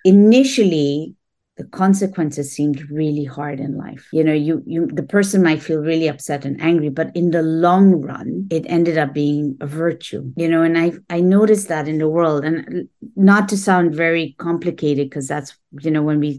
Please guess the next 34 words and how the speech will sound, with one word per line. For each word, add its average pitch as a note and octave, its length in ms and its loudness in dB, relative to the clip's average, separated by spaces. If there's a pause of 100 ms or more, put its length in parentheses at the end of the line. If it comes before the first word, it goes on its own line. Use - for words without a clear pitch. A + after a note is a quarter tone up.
get D#3+ 200 -4
to E3 80 -8
spirituality, D3 680 -4
I D3 60 -4
also D3+ 180 -10
find D3+ 240 -6
we C3+ 80 -4
get C#3 240 -10
complicated F#3 720 -6
with G3+ 140 -6
words. G#3 480 -6 (180)
But F3 240 0
let's F#3+ 260 0
say F3+ 280 2
if E3+ 160 -6
I E3 260 -2
was E3+ 360 -2
to - 160 -14
say, D3+ 600 0
um, D3 560 -2
you E3+ 160 -2
know, F3 100 2
when E3+ 180 0
people F3+ 220 -2
talk E3 240 -2
about D3 280 -8
tough D3+ 280 -6
love D3 220 -4
and - 180 -6
empathy C#3 520 -6
and C#3+ 180 -8
sympathy, C#3+ 420 -8
for - 180 -12
example, - 540 -14